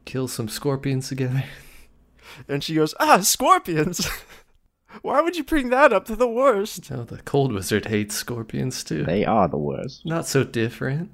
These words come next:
Speaker 2: Um, so I think
Speaker 3: Mm-hmm.
Speaker 2: your conversation worked and convinced her to go to the Cold Wizard.
Speaker 1: All right, Tholi, unleash the scorpions. <laughs>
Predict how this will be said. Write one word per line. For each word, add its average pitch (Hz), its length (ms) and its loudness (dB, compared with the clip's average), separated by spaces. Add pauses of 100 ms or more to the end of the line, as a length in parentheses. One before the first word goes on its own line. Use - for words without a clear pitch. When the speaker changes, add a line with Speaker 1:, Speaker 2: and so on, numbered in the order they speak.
(220)
Speaker 2:
Um, 120 320 -4
so 156 140 0
I 151 40 0
think 165 100 -2
Speaker 3:
Mm-hmm. 226 80 -4
Speaker 2:
your 170 80 -6
conversation 127 680 -6
worked 113 320 -6 (360)
and 113 380 -8
convinced 107 540 -12
her 104 340 -10 (300)
to 110 100 -18
go 67 300 -14 (400)
to - 140 -18
the - 120 -18 (140)
Cold - 280 -18
Wizard. - 340 -20 (140)
Speaker 1:
All 107 80 -8
right, 107 200 -6
Tholi, 131 360 0
unleash 135 360 -2
the 135 100 -6
scorpions. 113 760 -6 (240)
<laughs> 147 60 -10